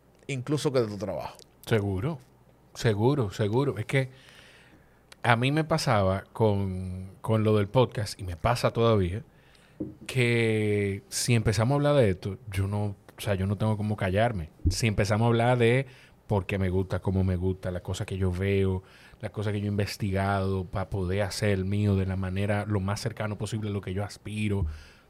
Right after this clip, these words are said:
Speaker 2: Yo no, yo, yo no me callaría. O sea, que, que sí, me, me gusta eso.
Speaker 1: Incluso, eh, la cantidad de temas es infinita.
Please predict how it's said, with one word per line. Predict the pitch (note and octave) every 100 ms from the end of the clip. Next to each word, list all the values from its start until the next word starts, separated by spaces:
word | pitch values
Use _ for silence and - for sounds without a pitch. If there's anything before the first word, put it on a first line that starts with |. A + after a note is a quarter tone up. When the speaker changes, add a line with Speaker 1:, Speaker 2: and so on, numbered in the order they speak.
| -
Speaker 2:
Yo | A2 G#2
no, | G#2+ G#2
yo, | G2+ A2 G2
yo | G2
no | G2 G2
me | G#2+
callaría. | G#2 G#2 F#2 G#2+ G#2+ E2
O |
sea, | F2+ G2+
que, | G#2 F2+ E2 -
que | F#2+
sí, | - B2+
me, | A2
me | G2+ G2+ G2
gusta | G#2+ B2+ B2
eso. | B2+ - - -
Speaker 1:
Incluso, | D3 A#2+ - - A#2+ - _ _ - _ - - - -
eh, | C#3 C#3 D3
la | C#3+
cantidad | C#3+ C#3 C#3+
de | F#3
temas | F#3+ G3 G3 - -
es | C#3 D#3 - - - - - _ _ _ _ _ -
infinita. | C#3+ B2 A2+ G2+ - C#2+